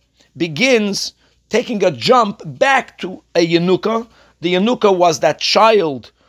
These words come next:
who taught certain, certain parts of Torah to Rab Shimon Bar Yochai in Gan Eden. The, this spe-, this specific teaching of the Yenuka is recorded in Tanya Perek Lamed Hey in chapter thirty-five.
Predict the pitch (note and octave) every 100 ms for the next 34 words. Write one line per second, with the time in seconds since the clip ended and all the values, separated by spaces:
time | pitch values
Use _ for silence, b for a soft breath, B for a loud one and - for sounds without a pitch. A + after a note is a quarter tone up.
0 | _ - D#3+ - - A3+ F#3+ - - G#3+
1 | A3+ G#3+ G#3+ - - - - - - A#3+
2 | G3 - G3 G#3+ - D#3+ - G3+ A3 F3+
3 | B2 - b b - F3+ D#3+ - A3+ G#3+
4 | F3+ F3 E3+ - F#3+ G3+ F3 E3 D#3+ E3
5 | E3+ D#3 D#3 D#3 - _ b b b -
6 | E3+ D#3 F#3+ G#3+ - - - - F#3 F3+
7 | - F3 G3 - - D#3 - C4 - -
8 | - A#3+ - A#3 G3 F#3 - F#3+ E3 F3+
9 | F3 G#3 G#3+ E3 D#3+ C#4+ D#4 F#3 G3+ G3
10 | - G#3+ F#3 E3+ E3+ G3+ G3 F#3+ E3 G3
11 | G3+ F3+ - D#3 F#3+ G3 D#3+ F#3 F#3+ D#3+
12 | G3 G3 F#3+ - G3 F3+ E3+ D#3 D3+ D3
13 | C#3